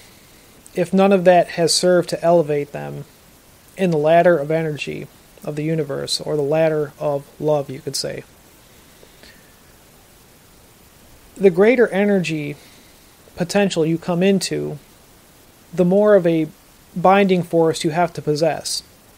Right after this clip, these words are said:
Because the energy is an expansive force. It's always an expansive force.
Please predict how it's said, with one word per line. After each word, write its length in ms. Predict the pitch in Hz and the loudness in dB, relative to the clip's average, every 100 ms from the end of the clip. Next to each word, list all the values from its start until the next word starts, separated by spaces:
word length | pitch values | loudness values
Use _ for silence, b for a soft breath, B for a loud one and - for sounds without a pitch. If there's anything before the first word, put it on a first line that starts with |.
| _ _ _ _ _ _ _ - - - | _ _ _ _ _ _ _ -20 -20 -12
Because 280 | 170 170 156 | 0 0 2
the 100 | 170 | 0
energy 400 | 202 214 180 180 | 2 2 2 0
is 160 | 165 | 0
an 80 | 160 | -2
expansive 640 | 160 - 185 185 180 147 | -6 -2 2 2 0 -4
force. 280 | - 147 139 | -6 -10 -10
It's 140 | 143 - | -8 -4
always 240 | 190 196 | 0 0
an 80 | 165 | -2
expansive 580 | 147 - 170 165 143 139 | -6 -6 -6 -6 -8 -14
force. 380 | - - - | -16 -14 -16